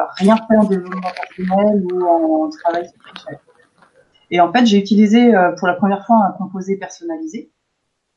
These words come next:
Et, euh, donc la, la personne qui me l'a recommandé m'avait expliqué, euh, les effets que ça aurait en fonction des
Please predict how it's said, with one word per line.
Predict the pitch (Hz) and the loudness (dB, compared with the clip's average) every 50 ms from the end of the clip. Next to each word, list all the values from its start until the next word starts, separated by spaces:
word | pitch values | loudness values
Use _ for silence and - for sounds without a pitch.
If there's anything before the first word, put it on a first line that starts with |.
| _ - | _ 2
Et, | 202 202 202 196 | 4 4 6 6
euh, | 185 175 175 170 170 170 165 160 160 | 6 6 4 4 4 2 0 -2 -4
donc | 151 175 180 175 - | -6 -8 -10 -8 -4
la, | 185 160 156 151 | -2 0 0 0
la | 151 160 151 | -2 -4 -8
personne | - 165 - - 196 185 | -10 -10 -10 -10 -10 -12
qui | - 180 175 | -12 -12 -10
me | 160 | -10
l'a | 160 | -10
recommandé | 160 - - 175 170 170 165 160 190 185 | -10 -12 -14 -12 -10 -10 -10 -10 -12 -12
m'avait | 165 151 147 151 | -10 -10 -10 -10
expliqué, | 147 - - - - - - 196 196 196 190 | -10 -12 -20 -20 -14 -6 0 2 4 4 4
euh, | 160 147 147 | 2 0 -2
les | 147 151 151 151 | -2 -4 -4 -6
effets | 156 151 - 190 190 185 185 - | -6 -6 -6 -6 -6 -6 -8 -10
que | - 151 147 143 | -10 -10 -10 -8
ça | 143 - 156 | -8 -6 -4
aurait | 156 156 175 190 | -4 -2 0 -2
en | 180 - | -2 -2
fonction | - 147 143 - - 180 160 | -4 -6 -6 -6 -8 -10 -6
des | 156 151 147 143 143 | -4 -4 -4 -4 -6